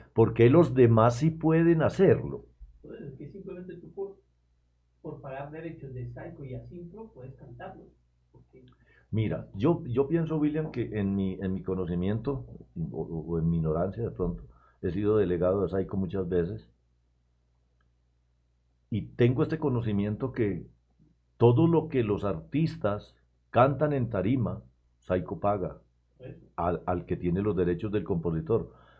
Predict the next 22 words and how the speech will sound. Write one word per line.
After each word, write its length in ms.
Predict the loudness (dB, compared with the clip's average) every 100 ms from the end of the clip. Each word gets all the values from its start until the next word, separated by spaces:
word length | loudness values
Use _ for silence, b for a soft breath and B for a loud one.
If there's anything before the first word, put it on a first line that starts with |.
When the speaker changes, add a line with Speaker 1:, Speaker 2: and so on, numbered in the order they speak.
| -6
Speaker 1:
Por 180 | -4 0
Dios, 220 | 0 2
¿cómo, 420 | 0 2 0 0
cómo 320 | 2 4 4
es 100 | 2
posible 1080 | -2 2 2 2 0 2 2 2 0 -2 -6 b b b b _
que 140 | -2
un, 420 | 0 0 0 -2 -2
una 260 | 0 2
persona 340 | 2 2 2 2
esta 200 | 2 2
sea 300 | 4 4 6
tan 360 | 4 4 2 -2
poquita 1200 | 0 0 -2 -20 _ _ -8 -8 -8 _ 0 4
de 100 | 2
mente 540 | 2 2 0 -6 -12 -16 _ _ _ _ _ _ _ -2
y 160 | -2
querer 440 | 2 4 4 2 -4 -4
quitarse 440 | -2 0 0 2
sus 260 | -2 -4 -6
propios 400 | -2 -2 -2 -4
ingresos? 640 | 0 0 0 -2 -10 -18